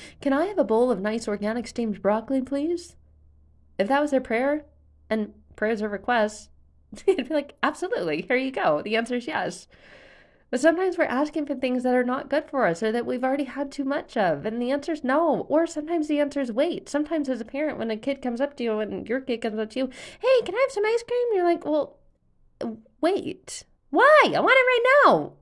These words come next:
"Well, wait, because you haven't had dinner yet." The answer is yes, but you need to do this first. I, I, I want something healthier, better for you to go into you first. And, and then, yes, you can have a little bit,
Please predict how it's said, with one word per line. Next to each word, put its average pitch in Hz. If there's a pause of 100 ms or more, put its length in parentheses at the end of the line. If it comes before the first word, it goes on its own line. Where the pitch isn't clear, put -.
(120)
"Well, 294
wait, 320
because 254
you 254
haven't 294
had 254
dinner 302
yet." 170
The 254
answer 294
is 226
yes, 262 (460)
but 233
you 254
need 262
to 262
do 247
this 220
first. - (1080)
I, 226
I, -
I 226
want 269
something 233
healthier, 208
better 180 (240)
for 262
you 190
to -
go 202
into 247
you 185 (440)
first. -
And, 262
and 269
then, 302
yes, 277
you 226
can 214
have 226
a 240
little 214
bit, -